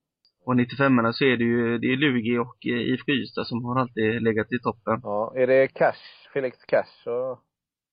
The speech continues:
Speaker 1: Ja, och Simon Jeppsson och
Speaker 2: Är Jeppsson också nittiofemma?
Speaker 1: Ja,
Speaker 2: Ja, det är han.
Speaker 1: det är han.
Speaker 2: Jag trodde han var nittiofyra, men han, ja, men då har de ju
Speaker 1: Mm.
Speaker 2: bra gäng, vet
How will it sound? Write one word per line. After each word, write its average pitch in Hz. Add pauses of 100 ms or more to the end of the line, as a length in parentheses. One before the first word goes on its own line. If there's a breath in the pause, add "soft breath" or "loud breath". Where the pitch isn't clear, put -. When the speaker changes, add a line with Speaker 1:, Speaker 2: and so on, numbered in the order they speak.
(380)
Speaker 1:
Ja, 120
och 123
Simon 113
Jeppsson -
och 107
Speaker 2:
Är -
Jeppsson 139
också 208
nittiofemma? 175 (840)
Speaker 1:
Ja, 139
Speaker 2:
Ja, -
det 139
är 160
han. 110
Speaker 1:
det 139
är 123
han. 127
Speaker 2:
Jag -
trodde 156
han 117
var 117
nittiofyra, 117
men 107
han, 113
ja, 107
men 101
då 110
har 113
de 110
ju 107
Speaker 1:
Mm. 107
Speaker 2:
bra 104
gäng, 78
vet 57